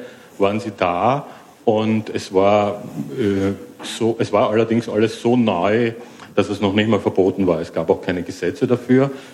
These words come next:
Schnitt. Das war neunzehnhundertsiebenundachtzig, achtundachtzig. Ähm,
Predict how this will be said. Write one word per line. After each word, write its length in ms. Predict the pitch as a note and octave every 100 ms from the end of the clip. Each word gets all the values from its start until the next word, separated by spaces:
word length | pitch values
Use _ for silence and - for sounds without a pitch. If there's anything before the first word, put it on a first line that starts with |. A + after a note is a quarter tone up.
| - -
Schnitt. 480 | - F2+ F2+ E2+ - - -
Das 180 | G2
war 120 | A2 A2
neunzehnhundertsiebenundachtzig, 1080 | G#2 G#2 G#2+ F#2+ A2+ A2+ G2+ G2 - E2+
achtundachtzig. 720 | D#2 D#2+ - F2 E2 - - D#2 - - - - -
Ähm, 560 | F#2+ G2+ G2+ G2 G2